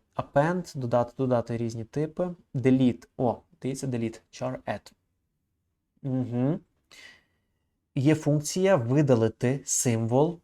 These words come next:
at за індексом таким-то. Тобто, якщо зараз у вас на емуляторі є, давайте я де просто, де просто тест true, один, два, три, ем, три, е, символа,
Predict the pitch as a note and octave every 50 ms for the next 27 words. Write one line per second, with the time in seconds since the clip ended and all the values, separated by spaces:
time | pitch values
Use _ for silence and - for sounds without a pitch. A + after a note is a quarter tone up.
0 | _ _ _ _ _ _ _ _ _ _ _ - C3 A2+ A2 - - - - -
1 | - C3 A2+ C3 C3 - D#3 C#3+ C3 C3 C3 C3 - B2+ A#2+ - B2 - - -
2 | G#2 G2+ G#2 - - - _ _ _ _ _ _ _ _ _ _ _ _ _ _
3 | - F3 E3+ F3 - - - F#2+ F#2+ G2 G2 - - F#3+ G3 D#3 A#2+ A2+ A#2+ C#3+
4 | D3+ D3 - A#2 G#2+ A2 A2 A2 A2 - - - A2+ A2 A#2+ C3+ C#3+ C3 A#2 A2
5 | G#2 - - A#2 A#2+ A#2 A2 A2+ A#2 A#2 A#2 A2+ A2+ A2+ - _ _ _ _ _
6 | _ _ - B2+ A2 - - A2 A2 G#2+ - G#2+ - - - A#2 - - _ -
7 | - - - - - - - - - - - - C#3 D#3 E3+ D#3+ C#3+ C3 A#2+ A#2+
8 | A#2 A#2 A#2 - - - A#2 A2+ A2+ _ _ _ - - - - _ _ _ _
9 | _ _ - C#4 - _ _ _ _ _ _ _ _ - C#3 B2 A#2+ A#2+ A#2 A#2
10 | A#2 A#2 A#2 A2+ A2+ A2+ A#2 A#2 A#2 C#3+ - - G2 - - - - - _ -
11 | - - G1+ G1+ G1+ _ _ _ _ _ _ _ _ _ _ _ _ _ _ _
12 | _ _ _ _ _ _ _ _ _ _ - C#3 C#3+ D#3 E3 E3+ D3+ B2 - -
13 | - _ - A#2 A2+ A2 G#2+ G#2+ G#2+ G#2+ G#2 - - C#3+ B2+ A2+ A2 G#2+ A2 G#2+
14 | A#2 C#3+ D#3